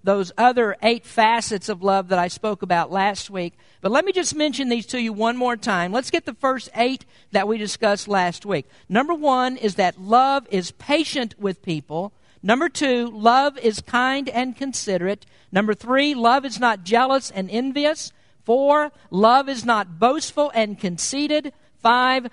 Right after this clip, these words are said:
love is not rude and crude. Love is not selfish and demeaning. Seven, love is not angry and bitter. And number eight, love is not calculating and vengeful. You'll find those characteristics in verses four and five.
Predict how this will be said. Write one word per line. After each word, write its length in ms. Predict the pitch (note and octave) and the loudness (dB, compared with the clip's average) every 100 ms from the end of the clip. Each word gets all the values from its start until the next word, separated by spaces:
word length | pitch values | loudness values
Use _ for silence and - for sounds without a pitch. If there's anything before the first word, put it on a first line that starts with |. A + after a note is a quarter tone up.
| _ | _
love 340 | F3 A3+ C4+ C4+ | 2 6 6 2
is 160 | G#3+ | -4
not 260 | G#3+ G3+ F#3 | -2 -2 -2
rude 380 | A#3 C#4+ D#4 D#4+ | 0 2 0 0
and 300 | C4 C#4 - | -6 -6 -6
crude. 500 | A#3+ G#3+ G3 G3 G3+ _ _ | -2 0 0 -2 -6 _ _
Love 260 | F#3+ B3+ C#4 | 4 4 2
is 140 | G#3+ | 0
not 240 | A#3+ G#3+ | 0 0
selfish 560 | - C#4 D4+ D4+ D#4 - | -2 0 0 0 -6 -4
and 220 | A3 G#3 | -2 -2
demeaning. 640 | F3+ F3+ A#3 C4+ C#4 C#4+ D4 _ _ | -4 -4 -4 -2 -4 -6 -12 _ _
Seven, 600 | - B3+ C#4 C#4+ C#4 C4+ _ | 0 4 4 4 -2 -8 _
love 340 | - A3 C4 B3+ | 2 4 4 2
is 140 | G3+ | 0
not 240 | G#3+ F#3 - | 0 0 0
angry 460 | A#3+ D4+ C#4 A#3 | -2 0 0 0
and 180 | F#3+ F3+ | 0 0
bitter. 320 | A#3+ C4 C4 C4 - | 2 4 2 -2 -6
And 80 | G#3 | -2
number 300 | A#3+ A#3 A3+ | 0 0 0
eight, 300 | G#3 G#3 G3+ _ - | 0 -2 -6 _ -4
love 420 | F#3+ A#3 A#3+ A3+ | 2 4 4 2
is 220 | A3 G3 | -2 0
not 300 | G#3+ F#3+ - | -2 -2 -6
calculating 880 | - D4 C#4 C#4 B3 A#3 A3+ A3 A3 | -2 0 0 -2 0 0 0 -6 -4
and 180 | G#3 G3+ | -4 -2
vengeful. 680 | F#3+ A#3+ A#3+ F#3 D3+ A#2 - _ _ _ _ | -2 0 -2 -6 -8 -10 -16 _ _ _ _
You'll 160 | G3+ | 0
find 400 | G#3 C4 C#4 D#4+ | 2 2 2 2
those 180 | D4 C4 | 0 0
characteristics 880 | - C4 A#3+ A3+ A3+ A3 - A3+ - | 0 0 0 -2 -2 -2 -4 -8 -8
in 220 | - G3+ | -8 -6
verses 420 | G3 G#3 A3 F3+ | -4 -4 -6 -14
four 320 | - G3+ G3 | -8 -4 -2
and 240 | F3+ F3+ E3+ | -2 -6 -4
five. 480 | A3+ A3+ E3 C3 | -2 -2 -2 -8